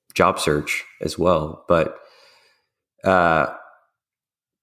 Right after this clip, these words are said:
I didn't really give it a lot of thought, to be honest with you, about how to schedule this. I mean, it was kind of like a, "Hey, we'll grab coffee." We had a great conversation.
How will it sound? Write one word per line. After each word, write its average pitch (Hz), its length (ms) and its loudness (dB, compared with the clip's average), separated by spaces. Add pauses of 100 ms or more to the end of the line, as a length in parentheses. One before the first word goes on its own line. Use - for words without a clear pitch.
(200)
I 123 80 2
didn't 143 200 2
really 131 160 4
give 110 180 2
it 107 60 2
a 87 80 4
lot 90 280 2
of 87 140 -4
thought, 95 360 2
to 98 40 -6
be 90 140 0
honest 90 320 0
with 110 160 -2
you, 117 240 -2
about 87 320 -2
how 92 160 2
to 87 120 -2
schedule 90 440 0
this. 107 360 -2
I - 80 -6
mean, 87 220 2
it - 80 0
was 87 180 -2
kind 98 160 2
of 92 80 0
like 85 200 0
a, 85 80 0
"Hey, 101 460 2
we'll 92 200 -2
grab 90 300 0
coffee." 98 580 0
We 90 180 -2
had 87 120 2
a 87 40 2
great 90 220 0
conversation. 87 960 -2